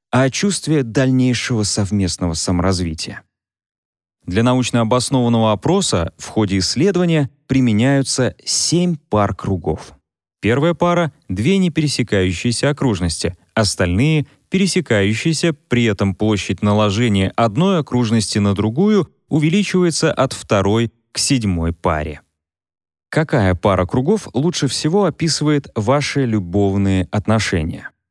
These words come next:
Два человека, которых ничто не связывает, которые чувствуют в отношениях дистанцию, выбирают первое изображение. О любви здесь речи не идет.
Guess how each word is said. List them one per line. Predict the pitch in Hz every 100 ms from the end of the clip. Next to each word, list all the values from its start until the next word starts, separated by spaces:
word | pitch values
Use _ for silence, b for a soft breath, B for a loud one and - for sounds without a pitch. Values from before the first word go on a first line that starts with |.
| _ _ _ _ _ _ _ -
Два | 104 139 147
человека, | - 139 160 196 117
которых | 117 127 160 139 -
ничто | 143 - 117
не | 107
связывает, | 107 139 196 175 175 170 - _ _ _ _
которые | 135 135 131 120
чувствуют | - 139 - 95 85
в |
отношениях | 98 113 113 98 87 82
дистанцию, | 101 - 165 185 160 160 120
выбирают | 117 123 165 165 143 -
первое | - 123 107 101
изображение. | 92 85 82 82 80 - - - _ _ _ _ _
О | - 120
любви | 104 90 139 202 196 _ -
здесь | 95 107 165 -
речи | 90 107 - 101
не | 98
идет. | 87 82